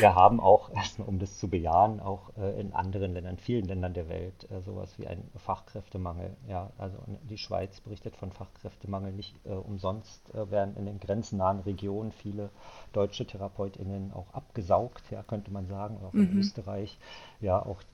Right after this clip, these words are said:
Speaker 1: äh, in der U S A wird von Fachkräftemangel, äh, berichtet und da lassen sich sicherlich noch viele weitere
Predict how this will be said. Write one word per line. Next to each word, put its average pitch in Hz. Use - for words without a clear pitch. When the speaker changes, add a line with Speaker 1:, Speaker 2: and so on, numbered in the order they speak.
Speaker 1:
äh, 101
in 101
der 101
U 104
S 95
A 104
wird 107
von -
Fachkräftemangel, 95
äh, 107
berichtet 107
und 101
da 104
lassen 98
sich 98
sicherlich 104
noch 107
viele 101
weitere 98